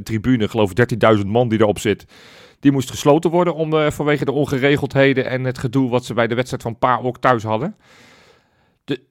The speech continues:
dus, dus ik dacht, nou ja, eh, één en één is twee. De, eh, de Kuip zal ook wel deels gesloten zijn.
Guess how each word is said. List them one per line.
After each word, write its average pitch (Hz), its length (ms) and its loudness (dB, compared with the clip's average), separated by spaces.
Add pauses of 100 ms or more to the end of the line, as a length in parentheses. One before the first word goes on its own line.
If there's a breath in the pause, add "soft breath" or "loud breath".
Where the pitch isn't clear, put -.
dus, 127 280 -6
dus 131 140 -4
ik 175 140 2
dacht, 120 240 0
nou 113 260 4
ja, 104 420 4
eh, 107 120 0
één 113 240 2
en 113 80 -4
één 113 100 0
is 107 120 -4
twee. 131 400 2 (200)
De, 107 80 -12
eh, 104 460 -6
de 113 100 -2
Kuip 120 280 4
zal 127 180 -2
ook 143 140 0
wel 120 320 2
deels 104 460 0
gesloten 101 520 -6
zijn. 80 340 -6